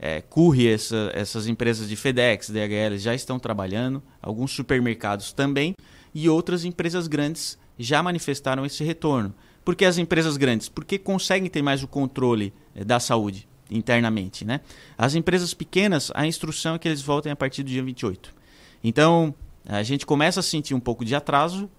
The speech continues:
nas, na, nos suprimentos, né? Nos provimentos pra, pros clientes ao redor do mundo. E isso pode, sim, gerar um desgaste econômico. Não sabemos se de aumento de preço, eh, mas certamente de demora pra suprir os produtos, certamente.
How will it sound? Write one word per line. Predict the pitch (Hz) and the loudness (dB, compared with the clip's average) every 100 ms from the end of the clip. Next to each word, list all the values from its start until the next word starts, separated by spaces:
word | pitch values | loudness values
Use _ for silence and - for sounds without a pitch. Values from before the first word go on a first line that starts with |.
| _ | _
nas, | 104 104 92 98 90 - - - | -6 -4 -4 -6 -8 -12 -16 -18
na, | - - - - - | -16 -14 -14 -18 -16
nos | 107 | -12
suprimentos, | - 123 127 113 156 160 107 | -8 -4 0 2 0 -2 -6
né? | 107 135 165 - - - | -4 -4 -6 -16 -20 -4
Nos | 127 - | -4 2
provimentos | 165 160 151 143 151 - - | 4 6 4 4 2 -2 -4
pra, | 120 120 117 110 | 0 2 2 0
pros | - 120 117 - - | -4 -6 -6 -10 -8
clientes | 123 120 123 - | -2 0 0 0
ao | 123 | 0
redor | 123 120 123 | 2 4 2
do | 131 | 4
mundo. | 131 160 165 - - - - | 2 0 -4 -14 -20 -10 -2
E | 180 | 0
isso | 180 | 0
pode, | - 165 165 | 2 4 4
sim, | - 180 185 | 0 -2 0
gerar | 151 143 143 143 139 - _ _ _ _ _ - - - _ _ _ | 2 6 8 8 6 0 _ _ _ _ _ -16 -16 -20 _ _ _
um | 135 | -2
desgaste | 131 120 131 135 | 0 2 2 2
econômico. | 131 156 143 104 101 | 0 2 2 0 -4
Não | 107 | -4
sabemos | 110 120 135 135 | -2 2 2 2
se | - 123 113 | -2 -2 0
de | 117 | 2
aumento | 123 123 131 120 | 2 2 -2 -6
de | 113 | -6
preço, | 131 160 208 - - - - - _ _ | 0 0 0 -6 -12 -20 -20 -20 _ _
eh, | 101 104 104 104 | 0 2 2 2
mas | 117 120 | 0 2
certamente | 131 - 120 131 - | 0 2 2 0 -2
de | 127 131 | -6 2
demora | 143 151 131 143 156 | 4 6 4 4 2
pra | 156 143 147 | 0 -4 -4
suprir | - 156 - 139 131 147 | -6 -10 -6 -4 -4 -4
os | 139 - | -8 -8
produtos, | 147 127 120 120 - | -6 -4 -6 -8 -8
certamente. | 104 117 135 123 - - - | -6 -6 -8 -8 -12 -18 -20